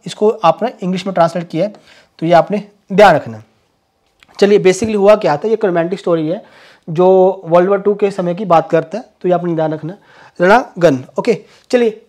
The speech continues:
आगे है celebrating India seventh year of, seven year of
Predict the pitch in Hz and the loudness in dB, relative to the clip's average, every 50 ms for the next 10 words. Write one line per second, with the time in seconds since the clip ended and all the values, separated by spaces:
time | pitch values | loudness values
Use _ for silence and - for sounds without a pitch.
0 | - 180 196 226 254 247 233 226 226 - _ _ _ _ - - - - 277 254 | 2 2 4 4 4 4 2 0 -2 -8 _ _ _ _ -14 -10 2 4 6 8
1 | 277 285 269 285 277 - 311 302 294 294 - - 202 226 240 254 262 269 262 254 | 8 8 6 6 4 4 4 0 0 -2 -6 -4 -2 -2 0 2 4 4 4 2
2 | - - - - - - 214 190 202 226 269 277 254 - - 214 196 220 233 202 | 0 -6 -12 -12 -2 2 4 4 6 6 4 4 2 -2 -4 0 2 2 4 4
3 | 180 180 190 190 - - - - - 185 196 240 269 269 240 214 196 185 202 | 4 4 2 0 -6 -12 -2 2 4 6 6 6 6 4 4 4 4 4 4